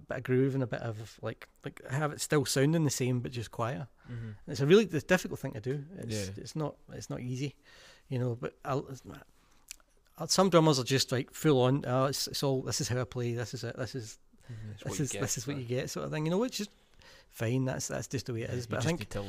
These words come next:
Speaker 2: to, to work with it.
Speaker 1: yeah, when, when you're in a, uh, when you're in a kinda a wedding situation or something like that, when it's, you're in a small room,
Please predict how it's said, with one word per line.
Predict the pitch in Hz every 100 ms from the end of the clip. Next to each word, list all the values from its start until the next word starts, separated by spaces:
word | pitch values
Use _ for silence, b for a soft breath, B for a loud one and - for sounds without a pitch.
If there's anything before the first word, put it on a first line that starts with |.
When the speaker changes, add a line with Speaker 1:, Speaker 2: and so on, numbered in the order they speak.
| - -
Speaker 2:
to, | -
to | 98
work | 101 113
with | 110
it. | -
Speaker 1:
yeah, | 139 139 127
when, | 117 156 -
when | 151
you're | 151
in | 160 156
a, | 127 - -
uh, | 135
when | 139 156
you're | 139
in |
a | 123
kinda | 131 113 - -
a | 127
wedding | 120 127
situation | 139 - - 127 -
or | 120
something | - -
like | 120
that, | 120 123
when | 117 117
it's, | - - - B B B B
you're | 156
in | 156
a |
small | - 139 123
room, | 127 127 127